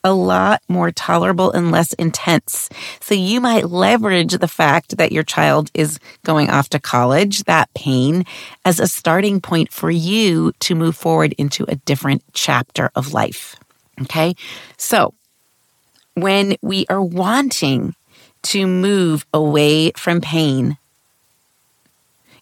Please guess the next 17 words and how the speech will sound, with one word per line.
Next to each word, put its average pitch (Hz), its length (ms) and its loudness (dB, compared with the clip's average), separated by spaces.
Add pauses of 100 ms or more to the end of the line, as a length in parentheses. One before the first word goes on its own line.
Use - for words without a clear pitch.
it - 160 2
is 170 160 0
very 165 260 2
helpful 156 460 0
to - 180 -2
be 143 200 0
able 139 300 2
to - 180 -4
identify 131 680 0
the 185 100 -2
pain 220 460 -2 (760)
and 156 240 2
use 165 380 0
it - 480 0 (760)
as 139 140 2
a - 100 0
place - 600 -2